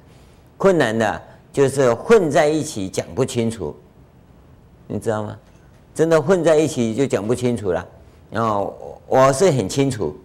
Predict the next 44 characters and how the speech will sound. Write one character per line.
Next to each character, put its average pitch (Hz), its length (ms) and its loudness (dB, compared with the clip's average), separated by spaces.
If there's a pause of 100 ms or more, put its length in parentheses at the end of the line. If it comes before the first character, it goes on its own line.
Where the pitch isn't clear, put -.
(440)
啊， 87 340 -6
啊， 160 160 0
我 139 240 2
讲 110 320 -4
出 143 160 0
来 113 240 2
哈， 95 160 -4
这 156 160 2
语 113 220 -4
言 101 320 -2
有 92 160 -2
它 110 160 -6
的 110 140 -2
偏 120 280 -2
执 101 220 -10
性， 101 320 -8 (720)
啊， 50 200 -10
啊， 165 140 0
你 143 180 2
听 156 300 0
你 107 140 0
的， 85 220 -4 (520)
啊， - 120 -8
啊， 90 280 -4
他 143 220 -4
执 147 200 -4
着 123 220 2
他 123 220 -2
的， 113 200 -2 (500)
啊， 117 100 -4
所 135 160 0
以 131 100 4
这 127 100 -4
个 123 140 4
就 123 220 2
很 98 180 -8
难 95 180 -4
讲 80 220 -6
了。 73 180 -14
再 151 160 4
加 147 240 2
上 135 240 -2
啊， 95 160 -6 (380)
这 117 580 2